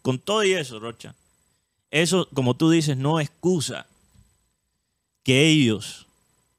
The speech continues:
que ellos se aparten aún más de la hinchada. Es completamente lo contrario. Si tú sientes, si tú sientes que alguien está volteando la opinión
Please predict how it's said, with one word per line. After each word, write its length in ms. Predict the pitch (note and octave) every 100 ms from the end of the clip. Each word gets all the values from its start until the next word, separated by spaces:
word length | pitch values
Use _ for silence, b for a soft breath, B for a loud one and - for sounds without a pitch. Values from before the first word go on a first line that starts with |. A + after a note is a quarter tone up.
| _ _ _ _ _ _ _
que 140 | A2+ B2+
ellos 320 | C3+ A2+ G2
se 120 | -
aparten 680 | A#2+ - D3 D3 B2+ C#3 B2 -
aún 400 | A2+ B2 B2+ B2+
más 240 | C#3 B2+
de 120 | A2
la 100 | F#2
hinchada. 300 | F2 F2 A#2+
Es 60 | A#2+ _ -
completamente 840 | F3+ - D#3+ E3 E3 D#3 D#3+ D#3
lo 160 | C3+
contrario. 560 | A#2 G2 - C#3 C3 G#2
Si 140 | - G2+
tú 220 | D#3 E3+
sientes, 880 | - F#3 F#3+ D3+ - A2 C#3+ - _ _ _ _ _ _ _
si 140 | - G#2+
tú 180 | C3+ D3+
sientes 460 | - F#3 D#3+ A#2+
que 180 | - A#2+ -
alguien 440 | D3+ D#3+ D3+ B2
está 200 | A2+ C#3
volteando 840 | C#3+ D3+ B2 - D#3 D3+ C3 G2 - _ _
la 140 | A2
opinión 480 | G#2+ G#2+ A2 C3 C#3